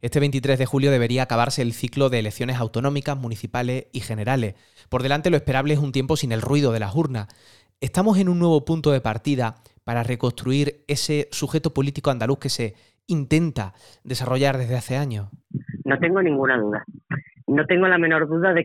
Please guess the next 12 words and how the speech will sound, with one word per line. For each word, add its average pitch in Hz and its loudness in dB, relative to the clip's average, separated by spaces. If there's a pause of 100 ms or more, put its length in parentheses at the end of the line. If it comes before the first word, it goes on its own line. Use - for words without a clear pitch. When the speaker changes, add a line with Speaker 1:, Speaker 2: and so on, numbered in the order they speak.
Speaker 2:
que 147 2
una 160 4
vez 170 2
que - -2
pase - -4
toda 160 4
esta 151 -2
ventolera 151 2 (400)
electoral 147 2
y 131 -2
venga 139 0
un 139 -2